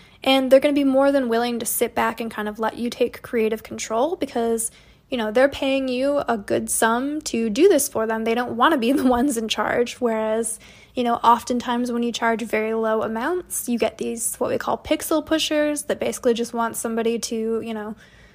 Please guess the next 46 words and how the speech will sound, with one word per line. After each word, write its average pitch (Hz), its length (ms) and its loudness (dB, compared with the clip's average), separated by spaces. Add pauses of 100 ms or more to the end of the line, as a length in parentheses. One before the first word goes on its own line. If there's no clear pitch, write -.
(180)
"Oh, 285 100 6
move 269 260 4
that 302 160 4
to 262 420 2
the 233 80 2
left 220 260 2
a 233 60 2
little 214 160 -2
bit. 220 260 -4
Oh, 254 300 6
maybe 277 220 4
move 269 200 2
it 226 80 6
up. - 160 2
Make 247 160 2
it 330 80 2
a 302 40 0
little 285 180 4
bit 254 120 4
smaller." 240 460 2
<laughs> 247 80 2
Like, 269 220 2
you 277 160 2
know, 208 260 2
those 220 220 0
micromanager 226 880 0
kind 220 160 -2
of 220 80 -8
clients. - 500 -6
I 233 60 -2
know 226 240 2
you 233 180 0
know 220 80 0
what 214 80 2
I'm 214 140 -2
thinking 226 320 -8
of. 277 240 -4 (580)
That's 254 220 6
definitely 269 340 4
not 240 220 2
unique 233 380 -2
to 247 200 -4
the 214 160 2
design 220 440 -2
field. 320 560 -2
Um, 214 380 -4